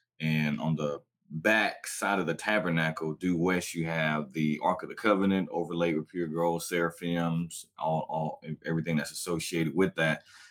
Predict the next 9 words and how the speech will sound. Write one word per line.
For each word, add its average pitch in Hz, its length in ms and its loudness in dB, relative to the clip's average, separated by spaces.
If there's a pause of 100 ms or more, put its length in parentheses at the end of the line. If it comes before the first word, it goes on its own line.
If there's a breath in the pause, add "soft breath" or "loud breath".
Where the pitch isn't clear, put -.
(180 loud breath)
And 90 120 4
of 85 100 -2
course, 104 460 6
that 101 360 2
was 98 300 4
the 87 100 -2
representation 87 1080 2
for 82 300 -2
God, 78 480 4